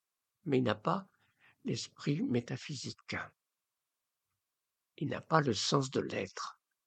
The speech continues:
Et ça ne me paraît pas injuste, effectivement. Un certain sens de spéculation métaphysique sur l'être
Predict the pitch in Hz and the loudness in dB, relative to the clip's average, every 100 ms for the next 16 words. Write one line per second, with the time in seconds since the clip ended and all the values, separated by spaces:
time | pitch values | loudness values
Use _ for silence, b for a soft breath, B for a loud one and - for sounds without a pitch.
0 | _ _ _ _ _ _ _ _ _ _ | _ _ _ _ _ _ _ _ _ _
1 | _ - 247 - _ _ - _ _ _ | _ -10 -10 -10 _ _ -20 _ _ _
2 | _ _ _ - 165 208 196 165 160 147 | _ _ _ -4 0 0 0 0 2 2
3 | 143 196 - _ _ _ _ _ _ _ | 2 -2 -2 _ _ _ _ _ _ _
4 | _ _ 147 117 98 - - - - _ | _ _ 2 4 2 -4 -6 -10 -18 _
5 | 151 - - - 123 - - - _ _ | -8 -6 -8 -10 -12 -10 -12 -12 _ _
6 | _ _ _ _ _ _ _ _ - 240 | _ _ _ _ _ _ _ _ -14 -10
7 | - 127 165 131 - 165 131 - - - | -8 -6 -2 0 0 0 -2 -6 -4 -4
8 | - 185 165 165 165 160 147 131 123 - | 0 2 2 2 0 0 -2 -4 -6 -10
9 | - 95 104 196 208 - - | -6 -4 -2 -4 -4 -12 -14